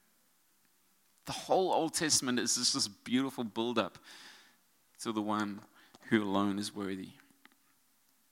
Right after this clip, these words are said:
And, um, I know life,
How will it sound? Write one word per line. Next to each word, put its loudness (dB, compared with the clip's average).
And, 6
um, 2
I 8
know 6
life, 4